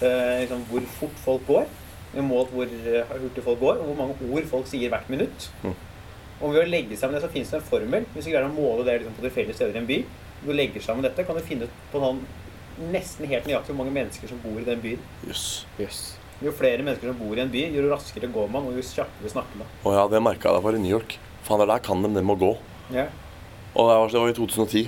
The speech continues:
Speaker 2: med sånn orkester jeg spilte i, så var vi der på sånn tur og skulle spille. Og jeg ble helt, jeg ble, begynte å skamme meg, for jeg, altså jeg, eh, de er sikkert flinkere enn meg til å gå, men jeg plukket for opp veldig fort at, ok,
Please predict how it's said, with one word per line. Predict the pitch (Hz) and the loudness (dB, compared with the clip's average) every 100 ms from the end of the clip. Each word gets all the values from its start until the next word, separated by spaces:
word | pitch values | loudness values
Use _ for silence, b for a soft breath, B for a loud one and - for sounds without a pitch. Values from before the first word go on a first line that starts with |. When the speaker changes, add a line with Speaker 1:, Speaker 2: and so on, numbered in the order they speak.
| 120 | 4
Speaker 2:
med | 110 107 | 4 6
sånn | 107 | 4
orkester | 107 - 92 - 95 | 2 2 0 2 2
jeg | - | 2
spilte | 87 135 | 2 2
i, | |
så | 127 | 6
var | 104 | 6
vi | 101 | 6
der | 92 | 4
på | - 98 | 4 0
sånn | 95 | 2
tur | 101 120 - | 2 2 0
og | - | -2
skulle | 113 - | 0 2
spille. | 104 87 110 B B B B B B - | 2 4 0 B B B B B B -4
Og | - 123 | 6 8
jeg | 117 | 8
ble | 113 | 8
helt, | 104 98 | 4 4
jeg | 110 | 4
ble, | 101 107 | 4 2
begynte | 110 98 | 2 2
å | - | 4
skamme | - 95 87 | 4 4 4
meg, | 127 | 4
for | 127 | 6
jeg, | 113 131 - 80 | 6 6 2 2
altså | 101 117 | 4 4
jeg, | 143 156 151 | 6 6 4
eh, | 147 139 131 | 4 4 2
de | 123 | 2
er | 127 | 2
sikkert | 123 139 - | 2 -2 0
flinkere | 156 92 98 107 | 0 4 4 6
enn | |
meg | 104 90 | 4 4
til | 104 | 4
å | |
gå, | 127 | 4
men | 127 | 6
jeg | 117 110 | 2 2
plukket | 127 - - | -4 2 2
for | - - | 4 0
opp | 110 - | 0 4
veldig | 110 - | 2 4
fort | 127 - | -4 -2
at, | - | 0
ok, | 117 | 2